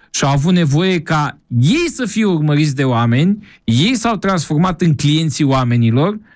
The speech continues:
Știi că relația dintre presă și public este bivalentă.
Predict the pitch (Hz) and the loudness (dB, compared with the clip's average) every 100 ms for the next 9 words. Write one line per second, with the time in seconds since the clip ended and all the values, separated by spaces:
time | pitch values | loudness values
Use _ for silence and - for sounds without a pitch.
0 | _ - 196 180 151 139 175 175 180 160 | _ -6 -4 -2 0 0 0 -2 0 0
1 | 139 135 117 170 170 170 - 160 139 127 | 2 0 0 -2 0 -2 -2 0 2 2
2 | 107 101 - - - - 139 139 160 226 | 0 -2 -10 -20 -20 -6 0 2 2 2
3 | 170 214 202 220 208 180 175 147 123 190 | 0 -2 -2 0 0 -2 -2 0 2 2
4 | 185 226 269 254 - 98 | 0 0 -2 -2 -2 -4